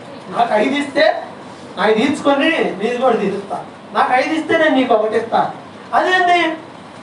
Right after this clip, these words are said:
"నాకు ఐదు ఇస్తేనే నీకు ఒకటి ఇస్తా" అంటే ఎట్లుంది అది? పిచ్చితనం లేదు మరి. నాకు నీకు ఐదు ఇచ్చే ఓపిక ఉంటే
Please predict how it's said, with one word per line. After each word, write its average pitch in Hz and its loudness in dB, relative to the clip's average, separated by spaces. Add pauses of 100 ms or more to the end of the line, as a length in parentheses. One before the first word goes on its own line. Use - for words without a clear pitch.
(1400)
"నాకు 160 -6
ఐదు 240 2
ఇస్తేనే 320 2
నీకు 311 0
ఒకటి 294 2
ఇస్తా" 285 4
అంటే 285 4
ఎట్లుంది 294 2
అది? 277 2
పిచ్చితనం 277 0
లేదు 220 4
మరి. 208 2 (520)
నాకు 277 2
నీకు 240 0
ఐదు 214 4
ఇచ్చే 277 2
ఓపిక 262 4
ఉంటే 233 4